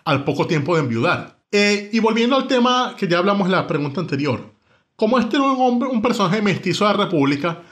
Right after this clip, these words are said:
hay muy poca información sobre sus primeros años, por lo que ya decía, es decir, no se tomaban en cuenta mucho los mestizos. Pero de él sí hay registro de su vida,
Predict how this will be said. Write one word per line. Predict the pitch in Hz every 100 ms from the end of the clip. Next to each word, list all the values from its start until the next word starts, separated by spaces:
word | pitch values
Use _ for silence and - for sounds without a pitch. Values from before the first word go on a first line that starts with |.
| - _ _
hay | - 262 233
muy | 214 285 233
poca | - 240 208
información | 170 185 160 151 - 226 170 110 - _ _ -
sobre | 170
sus | 160
primeros | 160 147 151 160
años, | 135 107 104 101 - - _ _ _ _
por | 160
lo | 143 131 127
que | 135
ya | 127
decía, | 139 139 165
es | 98 - _
decir, | - 131 127
no |
se | 113
tomaban | 143 123 139
en | 139
cuenta | 139 127
mucho | 143 139
los | 147
mestizos. | 131 - 214 202 107 - - _ _ _ _ _ _
Pero | 226 220 220 220 208
de | 226 233 262
él | 285
sí | 285
hay | 294
registro | 294 226 262 - 269
de | 254
su | 240 269
vida, | 220 180 202